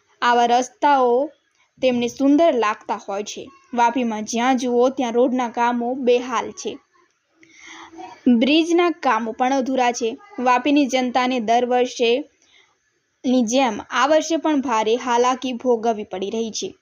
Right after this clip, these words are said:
અહીંના નેતાઓ પણ આપણા જ છે તો પછી રોડના પોપડા પણ આપણે જ લઈને ચાલવું પડશે ને, એવું લોકોમાં પણ ચર્ચાઈ રહ્યું છે. એક દિવસ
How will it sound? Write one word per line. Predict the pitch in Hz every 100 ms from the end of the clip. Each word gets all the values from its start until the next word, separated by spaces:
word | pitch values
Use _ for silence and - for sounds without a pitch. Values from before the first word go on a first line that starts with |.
| _ _ - - - -
અહીંના | 349 381 415 392 403
નેતાઓ | 302 233 233 262 262
પણ | 254 202 -
આપણા | 202 202 240 277
જ | -
છે | 254 262 _
તો | -
પછી | 240 285 - 233 - _ 254
રોડના | 294 320 349 330
પોપડા | 208 196 185
પણ | - 302 - -
આપણે | 190 208 233
જ | 247
લઈને | 269 262 269 277
ચાલવું | 254 208 254 294
પડશે | 359 - 311
ને, | 190 - - _ - - -
એવું | 277 285 247
લોકોમાં | 208 202 269 285 262
પણ | 226 202
ચર્ચાઈ | 208 - 214 160
રહ્યું | - 156 -
છે. | - 277 - - - - - -
એક | 330 311
દિવસ | 359 381